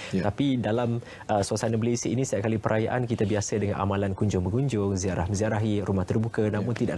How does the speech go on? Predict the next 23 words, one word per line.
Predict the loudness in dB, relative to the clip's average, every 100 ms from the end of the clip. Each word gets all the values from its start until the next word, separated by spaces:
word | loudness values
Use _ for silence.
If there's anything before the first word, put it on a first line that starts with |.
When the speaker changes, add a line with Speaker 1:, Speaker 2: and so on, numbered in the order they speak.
| 0
Speaker 2:
dapat | 0
dilaksanakan, | 0 0 0 0 0 0
tapi | -2 0 0 -2 -6 -2
masih | 0 2 0 0
ada | 0 2
lagi | 0 0 0
yang | 2
mahu | 0 0
datang | 0 0 0 2
ke | 0
rumah | 0 0
saudara | 0 0 0
mara. | 0 0 0 -4 -6 0
Speaker 1:
Ya. | 0
Speaker 2:
Um, | 0
bagaimana | 0 0 0 0 0
untuk | 0 0 0
kita | 2 2
menyantuni, | 2 2 0 2 2 2 -2 -8 -2
uh, | 2 2 2
situasi | 0 0 0 0 0
ini? | 2 0 -2 -8 -4
Uh, | 0